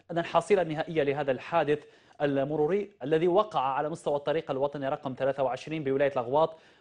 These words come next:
وصلت إلى اثنين وثلاثين قتيل واثنين وعشرين جريحا. أغلب المصابين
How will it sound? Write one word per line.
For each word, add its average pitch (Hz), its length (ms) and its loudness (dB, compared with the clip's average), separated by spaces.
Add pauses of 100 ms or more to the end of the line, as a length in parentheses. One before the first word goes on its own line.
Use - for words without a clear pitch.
(160)
وصلت 185 420 0
إلى 175 180 4
اثنين 196 260 -4
وثلاثين 170 540 2
قتيل 190 600 -2 (220)
واثنين 170 1120 0
وعشرين 139 640 0
جريحا. 139 480 -2 (440)
أغلب 170 300 4
المصابين 165 680 0